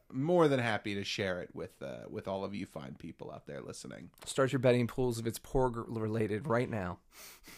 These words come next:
Speaker 1: I mean, there's a good chance it could be Porg related.
Speaker 2: I'm just saying.
Speaker 1: There's, like,
Speaker 2: It's,
Speaker 1: a really good
Speaker 2: it's
Speaker 1: chance.
Speaker 2: good odds.
Speaker 1: Yeah.
Speaker 2: It's not one in one, though,
Speaker 1: Yeah.
Speaker 2: so, like,
Speaker 1: It's possible. Don't get me wrong. It's, uh, it's quite possible.
Speaker 2: Um, so let's see what else is going in the world. Uh, very excited.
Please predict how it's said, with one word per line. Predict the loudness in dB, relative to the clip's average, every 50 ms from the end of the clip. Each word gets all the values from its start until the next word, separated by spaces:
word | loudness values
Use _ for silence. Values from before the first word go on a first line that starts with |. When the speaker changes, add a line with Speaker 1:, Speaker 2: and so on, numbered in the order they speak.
| 2 6
Speaker 1:
I | 8 8
mean, | 8 8 8 8 10
there's | 10 10 10 8
a | 6 2 0 -2 2
good | 6 8 10 10 8 6 4
chance | 0 0 0 0 0 -2 -6 -10
it | -8
could | -6 -6 -6 -6
be | -6
Porg | -8 -6 -6 -6 -6 -6 -6
related. | -8 -8 -8 -8 -6 -4
Speaker 2:
I'm | -2 0
just | 0 0 2 2
saying. | 2 4 6
Speaker 1:
There's, | 6 8 8
like, | 6 6
Speaker 2:
It's, | 6 4
Speaker 1:
a | 2
really | 2 2 2 4 4 4 4 4 4 2 0
good | 0 -2 -4 -2 0
Speaker 2:
it's |
Speaker 1:
chance. | 0 0 0
Speaker 2:
good | 2 6 6 8 10
odds. | 10 10 10 10 8 6 2 -4 -6 -6 -6 -8 -10
Speaker 1:
Yeah. | -8 -8 -8 -8 -10 -12
Speaker 2:
It's | 2 6
not | 8 8 8 8
one | 8 8
in | 8 6
one, | 6 6 4 4 2
though, | -2 -4 -6
Speaker 1:
Yeah. | -6 -6
Speaker 2:
so, | -6 -4 -4 -4 -4 -4
like, | -6 -6 -6 -6 -8 -6 2 6
Speaker 1:
It's | 6 6 8
possible. | 10 10 10 10 10 8 4 -2 -2 -4 -6 0
Don't | 6 8 8 8
get | 8 8
me | 8
wrong. | 6 6 4 2 -2 0
It's, | 2 2 2 2 0 -6 -8 -2
uh, | 2 4 4 4 2 2
it's | 2 2 2 2 2
quite | -2 -2 -2 -2 -2 -2
possible. | -6 -10 -10 -12 -16 -18 -18 -20 -20 _ _ -6 0 4
Speaker 2:
Um, | 6 8 10 10 10 10 8 6 2 -6 _ _
so | -4 0 4 4 6 6
let's | 6 6 6
see | 6 6
what | 8 10
else | 10 10 10 8
is | 6
going | 6 8 8 8 8
in | 6
the | 6
world. | 6 8 8 8 8 6 2 2
Uh, | 4 6 8 8 8 6 4
very | 2 2 6 8 10 10 10
excited. | 8 6 4 4 4 4 4 2 -2